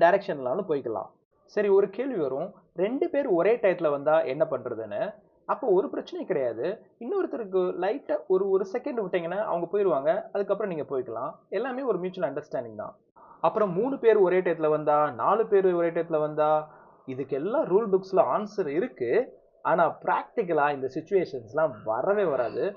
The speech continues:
மூணு வாரத்துல ரெண்டு பேர் ஒரே டயத்துல வர்றது வேணா ஒரு சில டைம் ஃபேஸ் பண்ணேன், மத்ததெல்லாம் ஃபேஸே பண்ண தேவையில்ல. So ரூல்ஸ் எல்லாம் பார்த்து பயப்படவே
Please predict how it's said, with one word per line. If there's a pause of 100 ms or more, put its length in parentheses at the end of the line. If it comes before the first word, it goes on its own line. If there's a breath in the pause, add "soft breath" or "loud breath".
(420 loud breath)
மூணு (120)
வாரத்துல (340)
ரெண்டு
பேர் (100)
ஒரே
டயத்துல
வர்றது
வேணா (220)
ஒரு
சில
டைம்
ஃபேஸ்
பண்ணேன், (120)
மத்ததெல்லாம்
ஃபேஸே
பண்ண
தேவையில்ல. (180)
So
ரூல்ஸ்
எல்லாம் (120)
பார்த்து (220)
பயப்படவே